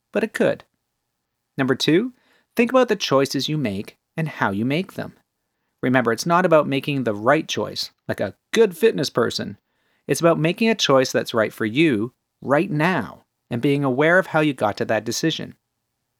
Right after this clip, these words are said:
And number three, savor the moments. Whatever you choose to eat, drink, or do during the holidays, take the time to check in, pay attention, and be present with those things.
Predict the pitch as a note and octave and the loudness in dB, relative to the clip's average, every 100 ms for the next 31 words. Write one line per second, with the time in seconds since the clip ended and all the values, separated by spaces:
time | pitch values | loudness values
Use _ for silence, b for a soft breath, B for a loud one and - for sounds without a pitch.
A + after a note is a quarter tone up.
0 | _ _ A2+ C#3 F3 - D#3 D3 D#3 _ | _ _ -6 -4 -4 -2 0 0 -2 _
1 | _ _ _ _ - - E3 E3+ C3 G#2 | _ _ _ _ -6 2 4 4 2 -2
2 | G2 F#2 F#2 - - - _ _ _ _ | -4 -6 -10 -16 -18 -18 _ _ _ _
3 | _ C#3 D#3 F3+ F#3 C#3 A2+ - B2+ A#2 | _ 2 4 4 4 2 0 0 0 -2
4 | - G2 - - F3+ - - - C3 D#3+ | -6 -10 -8 -4 -2 -4 -10 -4 0 0
5 | B2 G#2+ A#2 F3 B2+ A2+ A2+ G2+ - C3+ | -2 -4 0 2 2 -2 -4 -2 0 2
6 | E3+ F3 F#3 F3 b b b b - E3 | 2 2 0 -4 b b b b 0 0
7 | E3+ G#3 - A#2+ A2+ G#2 G2 - - - | 2 0 0 0 0 -2 -4 0 0 0
8 | A2+ F#2+ - _ _ _ - F#3+ G#3 - | -6 -6 -12 _ _ _ -8 -4 -2 -2
9 | F#3 G3 - - _ _ _ - C3 D#3 | -2 -2 -4 -10 _ _ _ -8 -2 -2
10 | D#3+ - F#3+ E3 A2 G#2 A#2 G2 - D3 | -2 0 0 0 -4 -6 -6 -6 -4 -2
11 | A#2+ - - | -4 -6 -14